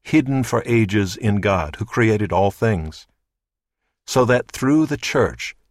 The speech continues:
the manifold wisdom of God might now be made known to the rulers and authorities in the heavenly places.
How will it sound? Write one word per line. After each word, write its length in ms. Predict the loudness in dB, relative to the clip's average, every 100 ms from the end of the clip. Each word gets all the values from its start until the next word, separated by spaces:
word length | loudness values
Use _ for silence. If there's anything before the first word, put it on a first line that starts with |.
| _
the 100 | 0
manifold 640 | 2 4 4 2 2 0 2
wisdom 420 | 2 2 2 0
of 140 | 0
God 320 | 0 0 0 -6 -14 -2
might 240 | 0 2
now 240 | 2 2 2
be 140 | 2
made 180 | 2 2
known 400 | 4 4 4 2
to 100 | 0
the 100 | 0
rulers 480 | 2 2 2 0 0
and 100 | -2
authorities 580 | 0 2 2 2 -2 -2
in 100 | 0
the 80 |
heavenly 340 | 0 -2 -2 -2
places. 560 | 0 -2 -2 -12 -14